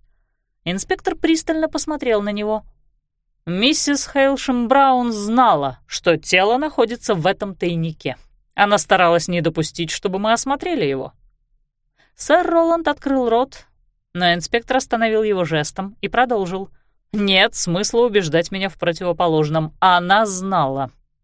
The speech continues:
На несколько мгновений воцарилась напряженная тишина. Затем сэр Роланд спросил: «Инспектор, позволите вы мне поговорить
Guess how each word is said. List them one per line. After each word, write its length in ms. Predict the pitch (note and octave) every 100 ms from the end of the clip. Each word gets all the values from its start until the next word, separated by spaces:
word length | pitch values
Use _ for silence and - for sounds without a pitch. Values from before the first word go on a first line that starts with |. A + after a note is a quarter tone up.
| _ _ _ _ -
На 160 | F3
несколько 460 | F3+ D4+ - E4 E4+
мгновений 760 | D4 C4+ C4 C4+ C#4+ C#4+ - -
воцарилась 720 | F3+ - G#3 G3+ C4 D4 -
напряженная 760 | D4+ D4+ C#4+ C4 A#3+ A#3+ B3
тишина. 520 | A#3+ B3 - B3 D#3+ C#3+ _ _ _ _ _
Затем 360 | D#3+ E3+ E3 E3+
сэр 240 | - E3
Роланд 380 | D3 D3+ F3 F#3+
спросил: 600 | - B3+ B3+ - F3 D#3 - _ _ _ _ _ _ _ -
«Инспектор, 680 | F#3 - D4+ D4+ - D#3 - _ _ _ _ _ _ _
позволите 760 | - G3 C#4+ F4+ E4 D#4+ C#4+ C4
вы 140 | B3+
мне 380 | A#3+ A#3 A#3 A3+
поговорить 960 | - B3+ A3+ C4+ C4+ C#4 G#3 D3+ -